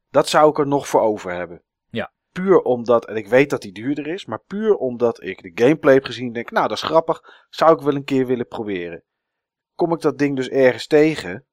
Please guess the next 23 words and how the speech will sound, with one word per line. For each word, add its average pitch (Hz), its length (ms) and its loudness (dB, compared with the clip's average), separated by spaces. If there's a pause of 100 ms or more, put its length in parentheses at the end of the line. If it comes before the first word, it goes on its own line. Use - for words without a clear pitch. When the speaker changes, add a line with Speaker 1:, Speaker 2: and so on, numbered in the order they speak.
(440)
Speaker 1:
is - 160 -8
die - 120 -10
geen 131 240 -2
twintig 101 360 -8
euro. 110 340 -4
Daar 92 120 -14
ka-, - 280 -6
daar 117 180 2
ga 95 140 -4
ik 90 100 -8
hem 95 100 -12
niet 113 180 -14
voor 131 120 -14
vinden. 127 400 -4 (280)
Dan 127 140 -10
is 147 140 -4
voor 135 140 -4
mij 147 200 2
de 117 100 -2
interesse 135 540 -2
voor 110 320 -8
die 110 180 -14
game 117 380 2